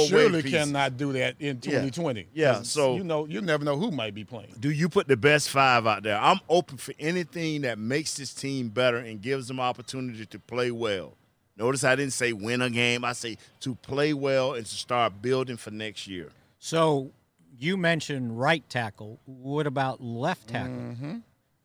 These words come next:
Speaker 3: Can, can, can Connor McGovern play better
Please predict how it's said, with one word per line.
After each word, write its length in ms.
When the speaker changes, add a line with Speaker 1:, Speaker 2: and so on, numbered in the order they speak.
Speaker 3:
Can, 260
can, 480
can 260
Connor 320
McGovern 580
play 260
better 460